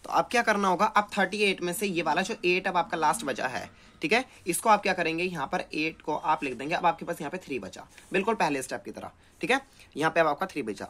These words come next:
अब हमारा लास्ट स्टेप बस बचा है, इसके बाद आपका आंसर आ जाएगा। ओके, तो अब नेक्स्ट में आपको क्या करना होगा, जो आपका ये जो फर्स्ट वाला नंबर था इसका, इसका स्क्वायर निकाल लीजिए।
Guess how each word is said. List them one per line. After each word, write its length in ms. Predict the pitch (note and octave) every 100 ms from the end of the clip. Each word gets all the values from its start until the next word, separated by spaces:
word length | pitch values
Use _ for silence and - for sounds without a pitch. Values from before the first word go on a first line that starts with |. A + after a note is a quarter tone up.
| -
अब 100 | E3
हमारा 220 | F#3 F#3
लास्ट 260 | F#3 F#3 G3
स्टेप 180 | G#3 F3+
बस 180 | F#3+ - - - - -
बचा 220 | D#3 E3+
है, 100 | G3 G#3+
इसके 160 | G3
बाद 140 | E3+ D3
आपका 220 | C#3 D#3
आंसर 380 | - A#2 A2+ F#3
आ 180 | C#3
जाएगा। 360 | G#2+ - G#2 F2+ _ _ _ -
ओके, 140 | - A3+ A#3+ - - -
तो 60 | -
अब 240 | F#3 F#3
नेक्स्ट 280 | F3+ F#3+ -
में 60 | A3
आपको 180 | G#3
क्या 120 | G3+ F#3+
करना 220 | F3+ F3
होगा, 360 | E3 E3+ A3 - - -
जो 120 | G3
आपका 280 | G3+ - A3
ये 120 | A3
जो 80 | C#3+
फर्स्ट 320 | - G3+ G#3
वाला 180 | G3+ F#3
नंबर 260 | D#3+ C#3+
था 160 | - B2+
इसका, 320 | A2 - F#2 - -
इसका 240 | G3+ - G3
स्क्वायर 240 | - C#3+
निकाल 280 | A#2 A2 -
लीजिए। 300 | - -